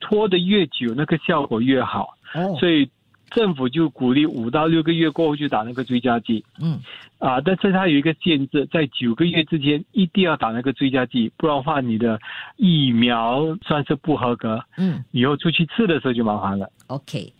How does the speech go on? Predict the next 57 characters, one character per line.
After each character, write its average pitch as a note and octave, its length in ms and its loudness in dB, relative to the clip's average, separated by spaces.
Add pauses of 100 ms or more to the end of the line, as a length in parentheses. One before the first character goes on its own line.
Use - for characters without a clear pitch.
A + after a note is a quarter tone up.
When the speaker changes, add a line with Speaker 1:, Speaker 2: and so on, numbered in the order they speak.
Speaker 2:
那 F#3+ 320 0
这 A#3+ 240 0
位 A3 300 0
朋 F3+ 200 0
友 E3+ 120 2
他 C4 180 -2
说 B3 260 2
呢， A#3+ 120 2
他 B3+ 140 -4
打 D3 180 -4
了 F3+ 100 0
第 A3 140 -2
三 A#3+ 260 0
支 A#3 120 0
疫 G#3+ 160 2
苗 D3+ 260 2
哦， C#3+ 200 -2 (120)
为 D#4+ 140 2
什 B3 120 0
么 A3 100 2
打 B2+ 340 -4 (160)
了 G3+ 140 0
疫 B3+ 160 2
苗 F3 180 4
的 F#3 80 0
地 G#3 160 -2
方 G3+ 180 2
痛 B3 320 0
了 F3 100 4
一 G3+ 100 -4
个 A3+ 120 0
月 G#3 160 4
还 C#3+ 260 -2
是 G3+ 120 -2
没 E3 180 2
好 C3 200 -2
呢？ D#3 200 0 (1400)
Speaker 1:
这 G#3+ 100 0
个 G3+ 100 2
可 D#3 160 0
能 D#3+ 240 4
你 C3+ 140 2
的 C3+ 240 2
免 C3 260 2
疫 D3+ 40 0
系 F#3 180 0
统 A#2+ 220 0
呢， C#3+ 180 0
反 A2+ 260 -6
应， C3 260 2
啊， G#2+ 220 0
比 B2 100 0
较 A#2+ 240 2 (180)
活 B2 220 2
跃 F#3+ 240 4
一 D3+ 40 -2
点， A#2+ 220 0